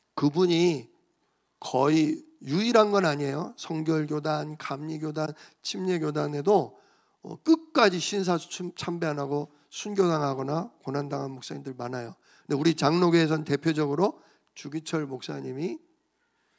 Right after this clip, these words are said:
일단 장로의 총회 교단에서 정했어요. 그때 어떻게 정했냐? 모든 저 노회장님들을 불러다가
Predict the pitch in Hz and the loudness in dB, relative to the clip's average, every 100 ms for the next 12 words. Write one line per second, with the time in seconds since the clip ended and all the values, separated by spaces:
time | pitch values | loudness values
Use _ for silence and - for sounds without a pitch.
0 | _ - - _ _ 175 196 247 190 - | _ -20 -20 _ _ -2 4 6 4 0
1 | _ - 160 202 226 220 214 175 170 - | _ 4 4 6 8 10 10 6 -2 -4
2 | - 269 240 131 - _ - 156 214 233 | 0 2 2 -2 -8 _ -2 2 6 8
3 | 214 175 180 - 151 180 - 135 123 127 | 6 4 0 0 2 2 2 -4 -4 -6
4 | 131 135 _ _ _ _ _ _ 180 226 | -10 -18 _ _ _ _ _ _ 4 8
5 | 160 - 202 180 170 165 202 - - - | 8 10 8 8 4 4 4 2 -12 -4
6 | 170 269 294 302 294 285 240 214 - _ | 0 2 2 0 0 -2 -4 -6 -14 _
7 | _ - 180 160 - _ _ - 160 208 | _ 2 2 2 -8 _ _ 2 8 8
8 | 202 190 185 180 165 156 151 151 147 135 | 8 6 4 2 0 -4 -4 -4 -4 -4
9 | 139 180 139 | -2 -2 -2